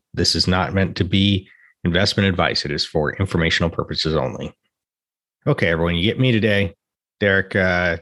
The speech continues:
still has real life stuff going on. He can't join us in our fantasy land of N F Ts today. So we'll keep this episode short, but I think it's important that if you're in the N F T space, you should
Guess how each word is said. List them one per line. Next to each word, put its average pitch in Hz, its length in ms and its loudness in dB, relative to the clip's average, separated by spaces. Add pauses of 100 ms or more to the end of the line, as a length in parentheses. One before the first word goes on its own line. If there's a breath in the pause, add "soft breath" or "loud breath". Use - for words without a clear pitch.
still - 260 -2
has 90 180 0
real 92 160 0
life 87 240 0
stuff - 400 -2
going 82 240 -2
on. 80 240 -2
He 85 100 -4
can't 80 360 -4 (680 soft breath)
join 85 220 0
us - 160 0
in 82 80 2
our 76 80 2
fantasy 80 480 -2
land 80 240 -2
of 80 80 -4
N 80 140 0
F 76 160 -4
Ts 78 260 0
today. 76 320 0
So - 540 -20
we'll 135 80 -4
keep 147 160 -2
this 139 120 0
episode 120 460 0
short, 113 320 0
but 117 260 2
I 123 60 0
think 147 180 -2
it's 139 120 0
important 117 460 0
that 101 120 0
if 101 160 -2
you're 117 80 4
in 147 120 2
the 127 100 2
N 107 100 2
F 92 140 -4
T 95 180 -4
space, - 340 0
you - 60 -4
should 101 160 0